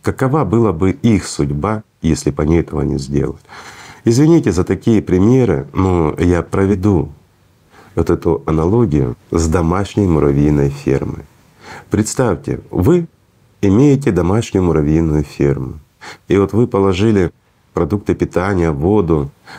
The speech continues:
в большем достатке, даже чем им это необходимо. Но вы видите, что муравьи, то, что у них оставалось, они начинают за это драться друг с другом.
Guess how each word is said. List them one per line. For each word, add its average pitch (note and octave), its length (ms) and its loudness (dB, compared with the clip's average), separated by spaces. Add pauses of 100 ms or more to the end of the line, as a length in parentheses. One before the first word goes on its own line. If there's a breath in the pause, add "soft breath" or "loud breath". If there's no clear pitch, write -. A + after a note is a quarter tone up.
(100)
в D#2 100 0
большем F#2 540 0
достатке, F#2+ 580 -4
даже E2+ 260 0
чем F2 240 -2
им F#2+ 140 2
это D#2+ 160 -2
необходимо. D#2 760 0 (440 loud breath)
Но G2+ 180 2
вы C3+ 160 2
видите, D2 480 2
что - 220 -4
муравьи, A#2+ 460 2
то, B2 240 0
что - 200 -2
у F#2 60 2
них F#2+ 240 2
оставалось, F2+ 760 -2 (420 loud breath)
они A2 160 2
начинают C3 500 2
за G#2 80 0
это A2+ 240 2
драться G#2+ 380 -2
друг F2 200 0
с E2 60 -4
другом. - 560 -2